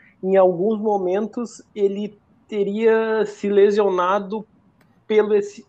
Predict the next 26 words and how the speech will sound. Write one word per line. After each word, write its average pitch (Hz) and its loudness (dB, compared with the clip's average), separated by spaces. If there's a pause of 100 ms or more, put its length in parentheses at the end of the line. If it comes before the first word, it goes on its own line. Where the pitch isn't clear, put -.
excesso 208 -4
de 185 -4
esforço 180 -2 (540)
num 190 2
momento 202 2
que - -8
o 180 -6 (100)
clube 180 -4
precisava 170 0
dele 175 4
em 175 -2 (440)
praticamente 165 0
todas 180 2
as 170 4
partidas, 175 -2 (480)
porque 190 2
era 180 8
um 180 0
momento 180 2
de 170 -6
tentar 170 -2
fugir 160 -4
da 165 4
Série 165 4
B, 156 2
né? 135 -4